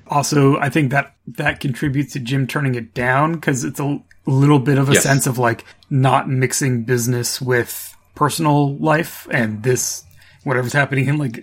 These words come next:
Speaker 1: this group therapy does, I think, to Jim count as, like, personal, right?
Speaker 2: Yeah, there's a thing here, um, you know, we, uh, talk about dialogue doing more than one thing, and Angel's line there, the, "You're overcommitted to what? Being broke?"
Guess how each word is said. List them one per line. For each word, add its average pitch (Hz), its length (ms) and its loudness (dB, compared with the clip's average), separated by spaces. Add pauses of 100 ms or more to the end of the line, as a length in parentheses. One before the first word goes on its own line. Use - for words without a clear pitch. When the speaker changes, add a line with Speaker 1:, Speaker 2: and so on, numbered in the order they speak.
(120)
Speaker 1:
this 120 200 0 (280)
group 143 240 2
therapy 139 680 2 (300)
does, 123 520 -2 (380)
I 135 100 2
think, 131 240 0
to 151 80 2
Jim 123 380 0
count 120 320 -2
as, 127 200 -2
like, 110 260 -8
personal, 143 640 -4
right? 147 320 -4 (200)
Speaker 2:
Yeah, 110 200 4 (180)
there's 127 300 4
a 120 80 2
thing 156 260 2
here, 113 640 4
um, 90 580 0 (180)
you 123 140 4
know, 98 60 6
we, 104 220 -2 (100)
uh, - 220 -10
talk 92 200 -10
about 85 280 -4
dialogue 87 420 2
doing 87 320 -2
more 98 200 4
than 87 120 0
one 82 220 -2 (220)
thing, 85 280 0
and 87 560 -4
Angel's 120 380 4
line 95 320 2
there, 82 200 -4
the, 85 360 -2
"You're 107 180 6
overcommitted 101 380 -2
to - 60 -6
what? 90 300 -2
Being 85 220 0
broke?" 92 400 2